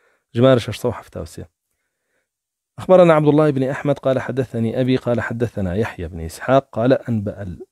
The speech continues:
أنبأنا الليث ابن سعد عن يزيد بن أبي حبيب عن سويد بن قيس عن زهير بن قيس البلوي عن علقمة بن رمثة أن رسول الله صلى الله عليه وسلم بعث عمرو بن عاص،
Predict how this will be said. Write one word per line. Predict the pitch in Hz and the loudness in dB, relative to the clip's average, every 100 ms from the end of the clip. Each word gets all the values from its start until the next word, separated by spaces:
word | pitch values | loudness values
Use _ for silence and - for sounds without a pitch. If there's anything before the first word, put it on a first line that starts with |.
| _ _ - | _ _ -6
أنبأنا | 113 113 110 82 | -2 -2 -2 -8
الليث | 82 104 127 - _ - | -8 -4 -4 -6 _ -6
ابن | 135 107 82 | -4 -4 -6
سعد | - 117 127 143 - _ - | -8 -8 -8 -10 -20 _ -6
عن | 156 | -2
يزيد | 156 120 131 110 | 2 2 2 0
بن | 98 | -2
أبي | 78 82 | -8 -12
حبيب | - 110 117 117 | -10 -4 -2 0
عن | 80 90 | -2 -8
سويد | - 113 107 | -6 -4 -4
بن | 82 85 | -6 -10
قيس | - 120 113 - | -6 -4 -4 -8
عن | 113 117 - | -6 -6 -6
زهير | 113 92 113 113 113 107 | -6 -8 -6 -6 -6 -8
بن | 87 | -10
قيس | 78 120 104 | -12 -12 -12
البلوي | - 110 87 78 107 107 | -8 -6 -6 -6 -6 -6
عن | 85 | -10
علقمة | 73 85 - 101 - | -18 -16 -12 -12 -12
بن | 85 90 | -18 -14
رمثة | 82 117 117 123 127 147 - _ _ _ _ _ - | -12 -10 -10 -10 -10 -10 -12 _ _ _ _ _ -2
أن | 170 | 4
رسول | 147 123 131 | 4 4 0
الله | 113 113 117 120 | 0 0 0 0
صلى | 117 101 90 | -4 -8 -10
الله | 95 101 104 90 | -8 -6 -6 -8
عليه | 95 95 | -8 -8
وسلم | 82 127 120 120 | -8 -4 0 0
بعث | 123 120 120 | 0 -2 -4
عمرو | 156 143 | -2 -2
بن | 107 92 | -2 -6
عاص، | 92 82 76 - | -6 -10 -12 -16